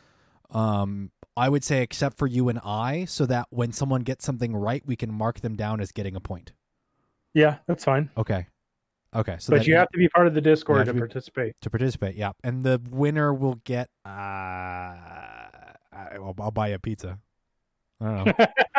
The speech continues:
Speaker 2: <laughs>
Speaker 1: Whoever
Speaker 2: Let's
Speaker 1: wins, I'll, I'll buy him a pizza. I will. I,
Speaker 2: If
Speaker 1: you, you have to tell me, uh, the day and time, and then what of your local pizza places. I would prefer a local pizza place and not a chain,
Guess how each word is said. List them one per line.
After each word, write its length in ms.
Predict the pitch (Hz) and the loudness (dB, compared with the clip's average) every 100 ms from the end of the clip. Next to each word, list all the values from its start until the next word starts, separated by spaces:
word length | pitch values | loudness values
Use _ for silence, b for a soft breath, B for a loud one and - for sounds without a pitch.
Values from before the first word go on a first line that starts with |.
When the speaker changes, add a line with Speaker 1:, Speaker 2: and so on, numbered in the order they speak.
| - | 0
Speaker 2:
<laughs> 440 | - - _ _ - | -2 -8 _ _ 2
Speaker 1:
Whoever 320 | 139 151 143 | 6 8 8
Speaker 2:
Let's 140 | 156 | 8
Speaker 1:
wins, 220 | 170 127 135 | 8 6 0
I'll, 140 | 120 | -2
I'll 140 | 117 117 | 0 0
buy 200 | 117 120 | 2 2
him 120 | 117 | 0
a 60 | 110 | 0
pizza. 380 | 120 - 87 98 _ _ _ _ _ - | -2 -6 -10 -12 _ _ _ _ _ 4
I 120 | 117 | 6
will. 160 | 131 - | 6 8
I, 40 | |
Speaker 2:
If 180 | 151 147 - B 87 B | 8 8 4 B -18 B
Speaker 1:
you, 320 | 127 156 180 | 6 8 8
you 260 | 139 175 202 | 6 6 6
have 300 | 180 175 - | 4 0 0
to 120 | 135 | -2
tell 240 | - 151 151 | 0 0 0
me, 360 | 143 139 135 _ _ _ - | -2 -4 -6 _ _ _ -6
uh, 340 | 107 107 107 107 | -2 -2 -4 -4
the 140 | 113 | -6
day 340 | 104 123 135 175 | -2 0 2 0
and 160 | 202 | -2
time, 520 | - 185 190 247 277 - - | -2 0 0 -2 -8 -14 -6
and 120 | 127 | -2
then 220 | 127 113 | -2 -2
what 180 | 113 156 _ _ 127 | 0 0 _ _ -6
of 160 | 120 | 0
your 120 | 123 | 2
local 340 | 120 139 147 139 | 4 4 4 0
pizza 320 | - 151 160 | -2 -6 -4
places. 420 | - 160 - 185 - | -2 -2 -2 -6 -4
I 100 | 117 | -4
would 140 | 117 | -4
prefer 280 | 127 147 139 | -4 -4 -2
a 80 | 135 | 0
local 320 | 135 139 135 | 0 0 -2
pizza 260 | 123 123 | -4 -6
place 240 | - 120 - | -4 -6 -6
and 60 | 107 | -6
not 120 | 117 | -6
a 40 | |
chain, 480 | - 160 127 98 | -4 -2 -2 -4